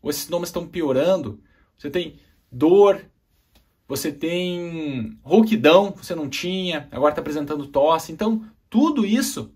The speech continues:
o médico vai avaliar, vai fazer um apanhado e vai determinar se você precisa ou não fazer uma punção. Outra coisa muito importante, esse nódulo causa algum distúrbio hormonal?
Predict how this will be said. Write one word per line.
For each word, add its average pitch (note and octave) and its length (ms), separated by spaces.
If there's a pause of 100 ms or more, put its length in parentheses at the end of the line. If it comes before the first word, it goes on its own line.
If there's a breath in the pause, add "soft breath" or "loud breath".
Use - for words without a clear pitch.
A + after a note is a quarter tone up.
o C3 60
médico E3 240
vai D3 140
avaliar, F3+ 560 (560)
vai C3+ 100
fazer - 220
um E3 80
apanhado E3+ 680 (340)
e C3 80
vai D3 180
determinar D3+ 400
se D3 100
você D3+ 180
precisa D3+ 500
ou E3 80
não C#3 280 (360 soft breath)
fazer C#3 280
uma C#3+ 240
punção. D3+ 440
Outra D3 200
coisa F#3 240
muito F#3+ 220
importante, F3+ 680 (300 soft breath)
esse D#3 220
nódulo E3+ 560
causa G3+ 260
algum F#3 160
distúrbio G#3+ 600
hormonal? C#3+ 680